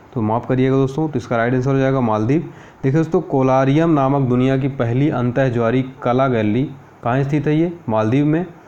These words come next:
और यह लगभग तीस कलाकृतियों से भरा है जो मूंगा और अन्य समुद्री प्रजातियों के निवास के रूप में कार्य करते हैं। इसके अलावा दोस्तों गैलरी का फ्रेम जो है पीएच जो है तो उदासीन समुद्री स्टील से बना है और इसके आसपास का जो नीले रंग को प्रतिबिंबित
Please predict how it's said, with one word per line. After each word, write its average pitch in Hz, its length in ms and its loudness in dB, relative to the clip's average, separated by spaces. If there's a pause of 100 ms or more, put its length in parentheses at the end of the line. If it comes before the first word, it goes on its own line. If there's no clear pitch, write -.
(160)
और 123 120 2
यह 151 120 2
लगभग 156 460 0
तीस 170 240 0
कलाकृतियों 131 580 0
से 156 140 -2
भरा 104 280 0
है 90 200 -4
जो 110 140 -2
मूंगा 120 400 0
और 143 180 2
अन्य 127 320 0
समुद्री 117 360 -2
प्रजातियों 110 540 -4
के 117 100 -4
निवास 107 340 -2
के 120 100 -4
रूप 107 140 -2
में 147 200 -2 (420)
कार्य 107 240 0
करते 107 300 -4
हैं। 147 220 -2 (380)
इसके 127 160 -4
अलावा 160 140 2
दोस्तों 151 200 -2
गैलरी 127 360 2
का 151 120 0
फ्रेम 143 320 0
जो 143 60 0
है 147 60 0
पीएच 139 500 -2 (320)
जो 117 200 -2
है 120 80 -2
तो 143 100 -2
उदासीन 123 500 0
समुद्री 127 400 0
स्टील 127 220 -2
से 117 120 -6
बना 117 200 -2
है 151 180 -2 (360)
और 127 100 0
इसके 131 220 -2
आसपास 143 520 2
का 156 80 -2
जो 139 100 0
नीले 131 300 2
रंग 135 160 0
को 131 80 -4
प्रतिबिंबित 120 500 -2